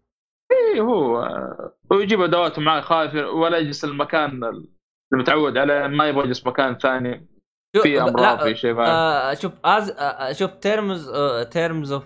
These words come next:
Speaker 2: آه، Endearment ترى مصنف كدراما كوميدي. ما أشوفه مصنف
Speaker 1: آه، جد.
Speaker 2: كرومانسي، لكنه فيه رومانسية.
Speaker 1: آه.
Speaker 2: أما As Good As It
Speaker 1: مم.
Speaker 2: Get، لا، هذاك، آه، يعني، رومانسي، يعني.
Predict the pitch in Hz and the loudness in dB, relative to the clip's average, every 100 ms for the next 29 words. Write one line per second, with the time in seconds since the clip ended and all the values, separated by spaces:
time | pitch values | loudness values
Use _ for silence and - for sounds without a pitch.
0 | - 123 117 110 107 101 95 90 76 101 | -8 -4 -2 0 -2 -2 -4 -6 -6 -6
1 | 131 156 165 170 160 151 147 131 160 156 | -2 -2 -2 -6 0 2 0 -2 -4 -4
2 | 147 - 131 120 107 117 131 131 135 165 | -6 -6 -2 -2 -2 0 2 2 0 -4
3 | - _ _ _ _ _ - 110 101 98 | -6 _ _ _ _ _ -10 -6 -6 -8
4 | - - _ _ _ _ - 131 131 123 | -14 -20 _ _ _ _ -2 2 2 2
5 | 127 113 107 104 113 104 - 135 131 131 | -2 -8 -8 -6 -6 -4 0 2 2 2
6 | 123 113 135 143 - _ - 143 202 214 | 0 0 -2 -4 -4 _ 0 0 2 2
7 | 196 233 185 131 113 - 87 - 120 110 | 0 0 0 0 -4 -6 -8 -2 0 0
8 | 104 - _ _ _ _ _ _ 123 139 | -4 -14 _ _ _ _ _ _ -2 0
9 | 147 151 180 175 202 196 202 190 190 - | 2 2 2 0 -6 -2 -2 -2 -6 -2
10 | 240 - 151 117 127 131 - 117 98 92 | -4 -2 0 2 2 0 -2 -4 -4 -4
11 | 95 101 95 90 76 - 78 | -6 -6 -8 -8 -12 -16 -18